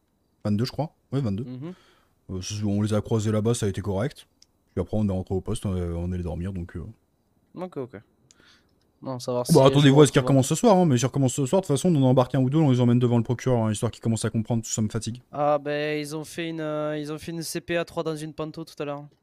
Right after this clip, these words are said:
Speaker 1: Oui, mais ça, ça, ça, ça, ça, après, ça, c'est tout un, toute une autre histoire, mais les provo-,
Speaker 2: Ouais.
Speaker 1: les provocations, euh, ça va deux minutes, quoi.
Speaker 2: Ah, bah ça,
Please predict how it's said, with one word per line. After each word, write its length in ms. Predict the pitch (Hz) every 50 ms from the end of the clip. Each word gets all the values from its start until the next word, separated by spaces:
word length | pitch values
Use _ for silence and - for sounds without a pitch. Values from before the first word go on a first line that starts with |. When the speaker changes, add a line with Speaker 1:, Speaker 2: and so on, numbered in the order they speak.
| _ _ _ _ _
Speaker 1:
Oui, 60 | 160 143
mais 60 | 127
ça, 80 | 113 107
ça, 240 | 101 123 117 117
ça, 140 | 117 139 147
ça, 200 | 131 143 131 127
ça, 100 | - 160
après, 140 | 160 - 143
ça, 140 | 123 127 120 113
c'est 120 | 113 123
tout 220 | 117 - 123 -
un, 440 | 127 117 113 110 110 110 110 107 107 107
toute 240 | - 123 123 -
une 60 | 131 127
autre 120 | 117 -
histoire, 240 | 131 - - 156 120
mais 100 | 117 120
les 100 | 123 127
provo-, 200 | 135 131 143 151
Speaker 2:
Ouais. 100 | 143 151
Speaker 1:
les 60 | 135
provocations, 1080 | 127 131 135 131 131 135 131 143 139 127 - 151 151 151 156 156 151 131 117 110 107 107
euh, 20 | 110 120 - _ _ _ _ _ _ _ _ _ _ _ _ _ _ _ _ -
ça 80 | 117
va 80 | 117 117
deux 80 | 123
minutes, 220 | 127 151 156 139 -
quoi. 180 | - 107 104 - _ _ _ _ _ _ _ _ _ _ _ _ _ _ _ - _
Speaker 2:
Ah, 120 | 127 131 123
bah 80 | 131
ça, 360 | 127 - - 190 220 247 -